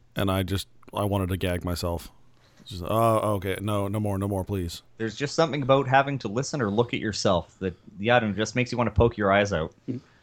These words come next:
Speaker 1: <laughs> So, so Gord, how did you get involved?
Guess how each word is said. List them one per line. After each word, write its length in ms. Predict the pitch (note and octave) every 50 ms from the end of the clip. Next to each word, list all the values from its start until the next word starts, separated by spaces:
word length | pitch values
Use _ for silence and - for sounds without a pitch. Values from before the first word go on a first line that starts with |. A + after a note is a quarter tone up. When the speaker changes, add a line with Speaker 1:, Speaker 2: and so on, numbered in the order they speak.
| _ _ - - _ _ _ _
Speaker 1:
<laughs> 80 | G#2+ - - - C3+ - - E3 D3 - - - G3 - - _ - - - - _ _ - - - - - -
So, 240 | - - - E3 - -
so 160 | - - D3+
Gord, 240 | C#3+ C3+ F#3 G3+ F3+
how 100 | E3+ G3
did 160 | A3 A3+ D#3
you 80 | D#3 F#3
get 140 | E3 C#3+ -
involved? 540 | G2+ G2+ F#2 G2 F2+ F2 E2+ E2 F#2 -